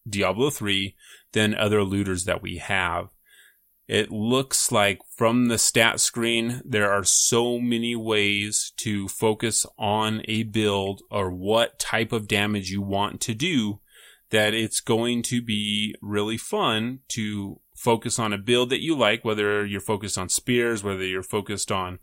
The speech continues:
warhammers or the longswords, whether you're focused on this type of damage, if you're gonna be a tank, if you're gonna be healer.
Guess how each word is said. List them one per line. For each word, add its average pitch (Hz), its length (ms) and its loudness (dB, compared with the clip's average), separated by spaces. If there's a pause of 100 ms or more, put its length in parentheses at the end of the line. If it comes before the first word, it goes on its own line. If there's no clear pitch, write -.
(420)
warhammers 120 880 2
or 92 200 -4
the 90 120 -6
longswords, 123 680 2
whether 98 280 -2
you're 92 180 -4
focused 98 540 -4
on 95 240 0
this 143 180 2
type 127 300 2
of 113 100 -4
damage, 110 520 0
if 98 200 -8
you're 98 200 -4
gonna 92 200 -6
be 90 160 -8
a 87 60 -6
tank, 143 400 -2
if 92 120 -6
you're 95 120 -6
gonna 90 180 -8
be 95 140 -10
healer. 143 580 -2